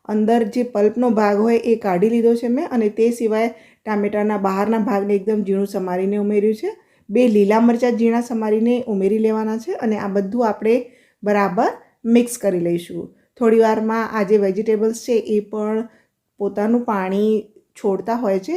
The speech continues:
એટલા માટે બેટર ઘટ્ટ રાખવાનું છે. અને આ બધું તમે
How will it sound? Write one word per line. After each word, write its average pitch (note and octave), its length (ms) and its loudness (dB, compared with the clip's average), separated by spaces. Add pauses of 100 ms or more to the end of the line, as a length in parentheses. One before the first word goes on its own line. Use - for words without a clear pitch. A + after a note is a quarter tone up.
(100)
એટલા G#3 220 0
માટે F#3+ 280 -4 (140)
બેટર F#3+ 360 -4
ઘટ્ટ F3+ 360 -8
રાખવાનું F#3 520 -8
છે. C4 180 -4 (1300)
અને E3+ 200 -4 (260)
આ F#3+ 80 -2
બધું G3+ 320 2
તમે A#3 180 2